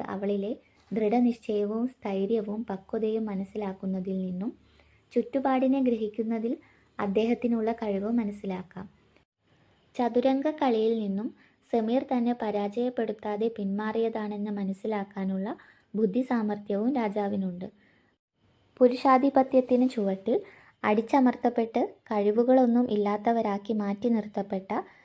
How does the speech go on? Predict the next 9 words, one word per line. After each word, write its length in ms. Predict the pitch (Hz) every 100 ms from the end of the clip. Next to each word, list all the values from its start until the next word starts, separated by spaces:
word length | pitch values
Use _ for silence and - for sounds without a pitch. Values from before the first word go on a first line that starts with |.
| _ _
സ്ത്രീ 300 | _ 247 247
സമൂഹത്തിനിടയിൽ 960 | 285 247 214 220 226 226 202 196 196 208 202
നിന്നാണ് 440 | 190 190 185 190 - _ _ _ -
ഒരു 160 | 220
ഫീനിക്സ് 580 | 240 226 226 240 302 - _ _ _ _
പക്ഷിയെപ്പോലെ 760 | 214 214 - 240 240 233 208 220
തൻ്റെ 320 | 226 208 214
കഴിവുകളുടെ 720 | 226 208 202 214 220 226 233 247
ചിറകിലേറി 720 | 247 208 196 214 208 196